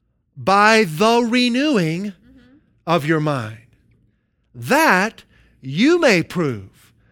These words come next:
Speaker 1: what is that good and acceptable and perfect will of God. Now, I want you to note-, notice two words. Does it say the renewing or just by renewing?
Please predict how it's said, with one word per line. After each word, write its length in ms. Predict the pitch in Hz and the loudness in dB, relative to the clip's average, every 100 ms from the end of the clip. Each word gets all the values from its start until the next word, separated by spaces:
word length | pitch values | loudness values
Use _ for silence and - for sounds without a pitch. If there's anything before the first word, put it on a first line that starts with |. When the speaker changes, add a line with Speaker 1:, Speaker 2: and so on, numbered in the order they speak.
| _ - | _ -6
Speaker 1:
what 240 | 165 208 | 0 4
is 240 | 208 185 165 | 4 2 2
that 320 | 196 185 139 | 0 0 -4
good 580 | 262 277 170 170 180 - _ _ _ _ | -2 0 0 -2 -6 -12 _ _ _ _
and 160 | 185 190 | -2 0
acceptable 1160 | 185 180 - 269 269 269 175 135 131 143 180 - _ _ _ - | 0 0 -2 0 -2 -4 -8 -6 -6 -8 -10 -16 _ _ _ -4
and 320 | 185 196 190 | 0 0 -4
perfect 760 | - 294 294 - 156 165 - - _ _ _ - | -6 -4 -4 -2 -2 -2 -8 -20 _ _ _ -6
will 280 | 147 180 | 0 2
of 140 | 175 135 | 2 2
God. 480 | 185 165 120 107 _ _ _ _ 123 | 0 0 -2 -10 _ _ _ _ -6
Now, 140 | 131 | -4
I 40 | |
want 200 | 156 190 | -2 -2
you 60 | 233 | -2
to 40 | 226 | 0
note-, 460 | 233 165 - - 180 | 0 -2 -6 -10 -2
notice 360 | 208 180 151 | 0 0 -2
two 240 | - 226 233 | -4 -4 -2
words. 560 | 233 180 120 - - - - _ _ _ - | 0 0 -4 -12 -16 -18 -20 _ _ _ -2
Does 180 | 190 | 0
it 140 | 226 - | 0 0
say 280 | - 247 214 | 2 4 4
the 300 | 156 214 269 | 2 0 0
renewing 600 | 285 269 277 285 277 196 | 0 -2 -2 -2 -4 -4
or 140 | 180 | -4
just 300 | 151 190 180 | -2 -4 -2
by 200 | 156 175 | -2 0
renewing? 580 | 165 165 165 143 107 | 0 -2 -4 -6 -8